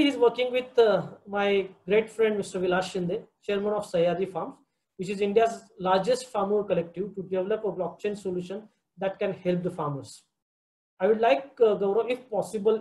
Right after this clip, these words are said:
at last, if he can talk in between also, uh, for two minutes on this particular project. He's also a so-, uh, social activist, writer, and independent researcher. His ongoing weekly article series in Lok Satta, which is right now going on, on blockchain,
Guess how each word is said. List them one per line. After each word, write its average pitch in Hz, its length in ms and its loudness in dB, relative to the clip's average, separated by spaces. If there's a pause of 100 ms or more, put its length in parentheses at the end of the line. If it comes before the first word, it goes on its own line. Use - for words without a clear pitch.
at 180 100 -6 (100)
last, 185 300 -6
if 175 100 -20
he 175 40 -10
can 175 160 -2 (100)
talk 180 240 -4
in 170 140 -4
between 180 260 -6
also, 170 400 -6 (360)
uh, 160 200 -2
for 175 100 -2 (100)
two 185 180 -2
minutes 185 280 -2
on 160 80 -2
this 160 200 -8
particular 160 340 -2
project. 139 260 -8 (720)
He's 226 120 2
also 247 240 6
a 302 40 4
so-, 220 420 2
uh, 196 120 4
social 202 320 2 (100)
activist, 208 480 -8
writer, 180 380 2 (100)
and 180 120 -4
independent 208 520 0
researcher. 185 420 -6 (600)
His 196 80 2
ongoing 240 460 4
weekly 240 320 0
article 226 380 2 (120)
series 214 220 0
in 185 180 0
Lok 190 160 2
Satta, - 400 -4 (240)
which 165 160 -14
is 180 140 -4 (100)
right 180 180 -4
now 190 100 0 (100)
going 170 160 0 (100)
on, 180 60 -8 (840)
on 180 200 0
blockchain, 208 340 4